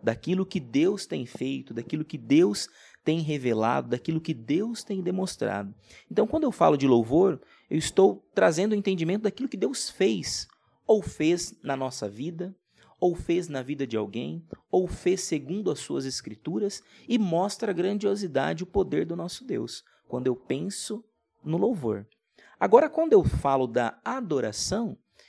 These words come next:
eu não estou ligando agora aos feitos de Deus, mas eu estou ligando agora à grandiosidade de Deus, aquilo que Deus é nas nossas vidas.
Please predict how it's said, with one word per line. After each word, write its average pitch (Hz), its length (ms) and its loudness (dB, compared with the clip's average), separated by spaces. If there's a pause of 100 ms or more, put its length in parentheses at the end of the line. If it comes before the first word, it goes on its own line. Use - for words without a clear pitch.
(120)
eu 269 80 0
não 254 100 0
estou 247 260 2
ligando 185 380 2
agora 143 300 6
aos - 320 0
feitos 196 440 2
de 131 80 -4
Deus, 104 500 -6 (360)
mas 139 140 4
eu 160 60 4
estou 185 200 2
ligando 175 260 2
agora 160 260 6
à 175 40 2
grandiosidade 214 880 2
de 285 80 -6
Deus, 180 220 6
aquilo 175 260 -2
que - 80 -6
Deus 190 440 -2
é 165 220 0 (340)
nas 113 220 -4
nossas 113 340 -8
vidas. - 440 -14